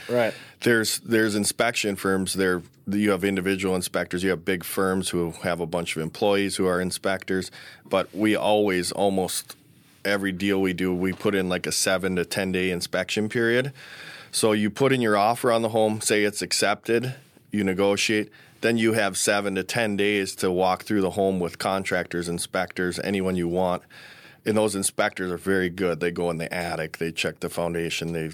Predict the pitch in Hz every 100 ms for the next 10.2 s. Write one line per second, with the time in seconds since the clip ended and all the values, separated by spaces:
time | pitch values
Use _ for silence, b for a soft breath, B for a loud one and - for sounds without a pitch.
0 | - _ 82 87 92 87 90 85 82 82
1 | 85 87 85 85 85 87 85 87 85 -
2 | 76 - 107 95 90 85 - - - -
3 | 95 95 95 92 - 92 87 - 95 92
4 | 87 - 92 - - 98 92 90 B B
5 | B B B B B B B _ 107 104
6 | 107 107 110 - 110 104 98 104 - 101
7 | 95 92 - - 107 110 113 101 98 104
8 | 104 101 92 - 101 101 98 92 87 98
9 | - 95 92 92 B B _ 98 95 95
10 | 95 92